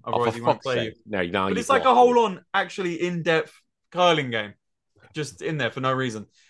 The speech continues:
Speaker 2: And then also, the worst part of the game, which you,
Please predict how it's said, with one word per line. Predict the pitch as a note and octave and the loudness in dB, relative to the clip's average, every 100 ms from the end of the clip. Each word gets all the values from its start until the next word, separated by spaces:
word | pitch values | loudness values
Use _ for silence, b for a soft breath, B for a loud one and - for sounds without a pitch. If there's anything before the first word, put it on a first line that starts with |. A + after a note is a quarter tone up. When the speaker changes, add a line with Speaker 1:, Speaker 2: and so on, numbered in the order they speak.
| _ | _
Speaker 2:
And | C3+ | 0
then | D3+ D3+ | 2 2
also, | F3 F3+ - D3+ C#3 - _ _ _ _ - | 0 -2 2 4 2 -2 _ _ _ _ -16
the | C3 | -8
worst | C3+ F3+ E3+ | 0 2 2
part | E3 C3 | 0 -2
of | A#2+ | -2
the | |
game, | A#2 C#3 _ _ _ _ _ _ _ _ | -6 -8 _ _ _ _ _ _ _ _
which | - A#2+ - | -12 -10 -12
you, | C#3+ D3 | -12 -10